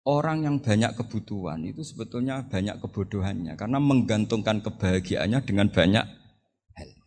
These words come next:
Makanya Imam Syafi'i ngendikan, istighna itu apa? Al istighna anis sya'labi. Yang dikatakan kecukupan adalah berusaha sebanyak mungkin banyak hal tidak kamu butuhkan. Bukan memenuhi semua kebutuhan kamu, karena nafsu kamu ini tidak ada batasnya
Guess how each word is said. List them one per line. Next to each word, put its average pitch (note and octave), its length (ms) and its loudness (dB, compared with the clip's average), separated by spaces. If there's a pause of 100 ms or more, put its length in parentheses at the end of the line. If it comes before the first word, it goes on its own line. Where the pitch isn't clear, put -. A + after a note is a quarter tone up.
(120)
Makanya F#2 380 0
Imam A2 160 2
Syafi'i G#2+ 340 2
ngendikan, A2 480 0 (720)
istighna C#3 480 8
itu D3+ 160 2
apa? G#2 400 2
Al B2+ 240 6
istighna B2 640 4
anis A#2 480 2
sya'labi. G2+ 560 -2
Yang A2+ 240 -2
dikatakan A#2+ 640 -2 (480)
kecukupan B2+ 640 0
adalah A#2+ 400 0
berusaha A2 880 2 (240)
sebanyak A2+ 480 2
mungkin C3+ 320 0
banyak G#2+ 320 4
hal C3+ 160 6
tidak G#2+ 160 2
kamu G#2+ 160 2
butuhkan. - 480 -10 (440)
Bukan D3+ 360 6
memenuhi F3 600 4
semua F3+ 320 6
kebutuhan D#3+ 400 4
kamu, E3 240 6
karena E3+ 240 6
nafsu A3+ 240 4
kamu A#3 280 6
ini D#4+ 120 -2
tidak C#3+ 160 6
ada D3 240 8
batasnya D3 320 0